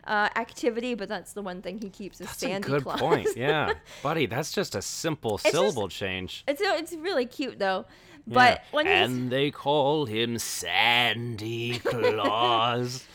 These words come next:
Speaker 1: When he
Speaker 2: The,
Speaker 1: goes
Speaker 2: the singing in this, okay, uh, that's another thing I think that makes a emo thing is it's a
Speaker 1: The
Speaker 2: musical.
Speaker 1: musical, yeah.
Speaker 2: It's like a drama kid,
Speaker 1: Yeah.
Speaker 2: uh, passion. But I, God, I've never seen this, I,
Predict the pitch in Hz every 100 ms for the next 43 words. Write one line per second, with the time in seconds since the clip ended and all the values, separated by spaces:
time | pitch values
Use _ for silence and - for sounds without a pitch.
0 | - 277 - 294 359 165 185 - 104 135
1 | 196 - - 156 190 208 226 226 240 151
2 | 143 - 170 165 185 - 180 170 147 151
3 | 120 107 110 110 104 - 104 95 117 110
4 | 101 101 95 95 98 - 95 113 131 240
5 | - - 170 170 - 214 196 - 131 123
6 | 117 131 139 135 117 - 110 87 82 -
7 | - 202 120 110 90 82 82 90 - -
8 | 101 95 92 - - - 127 - 131 131
9 | 117 - - 123 120 107 87 _ _ -
10 | 123 131 135 135 131 101 - 117 120 147
11 | 151 - 135 120 92 104